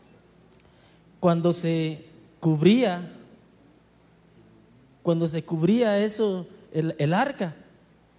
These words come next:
era una advertencia porque podía morir, hermanos. Podía morir si miraba lo que era el arca. Y por eso Dios designó que solo Aarón y sus, y sus hijos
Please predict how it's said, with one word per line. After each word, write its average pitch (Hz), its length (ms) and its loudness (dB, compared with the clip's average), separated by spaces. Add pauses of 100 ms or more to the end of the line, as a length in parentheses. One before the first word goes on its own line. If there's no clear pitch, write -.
(1400)
era 170 100 -2
una 196 140 -2
advertencia 180 560 -2
porque 160 260 -4
podía 156 320 -4
morir, 156 360 -4
hermanos. 143 580 -10 (1300)
Podía 160 260 -2
morir 180 380 -2
si 185 120 -12
miraba 170 800 -6 (480)
lo 151 220 -4
que 160 100 -4
era 170 140 0
el 165 120 -4
arca. 185 380 -6 (2500)
Y 175 80 -2
por 170 180 2
eso 180 260 0
Dios 190 260 -2
designó 175 460 -4
que 185 100 -4
solo 196 400 -2
Aarón 180 340 0
y 220 40 -4
sus, 175 240 -10 (140)
y 156 120 -2
sus 156 200 -6
hijos 226 480 -4